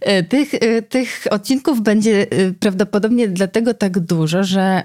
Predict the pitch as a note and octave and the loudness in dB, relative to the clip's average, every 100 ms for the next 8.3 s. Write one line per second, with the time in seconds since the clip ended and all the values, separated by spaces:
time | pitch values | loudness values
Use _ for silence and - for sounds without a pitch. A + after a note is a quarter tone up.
0 | - F#3 F#3 F#3 F3+ G3 F#3 - B3 C#4 | 0 2 2 2 0 -2 -2 -4 -2 -2
1 | - - F3+ F3+ F#3+ G3+ G#3 F#3+ F3 F#3 | -2 -2 0 0 0 -2 -4 -4 -4 -4
2 | G3 F3+ F3 G3 - F#3 F3 - A3+ A#3 | -4 -4 -2 -4 -2 -6 -6 -4 -2 0
3 | G3 E3+ E3 - _ _ - F3 F3+ F#3 | 0 0 -2 -10 _ _ -6 -2 -2 -4
4 | - G3 F#3 F3+ F3 F3+ E3+ D3+ D#3 - | -2 -2 0 -2 -2 -2 0 -2 -2 -6
5 | - G3+ G#3+ _ - F#3+ G3+ G3+ G#3 G3+ | -4 -2 -4 _ -4 -2 0 2 0 -2
6 | - F3+ F3+ F#3 F#3 F#3+ F#3+ F#3 F3 G#3+ | -2 -2 0 0 0 0 0 0 0 0
7 | A#3+ A3 - F#3+ F3 - F#3 G3+ G3+ F#3+ | 0 -2 -2 -4 -4 -4 -2 -2 -2 -2
8 | F#3 F#3 F#3 | 0 0 0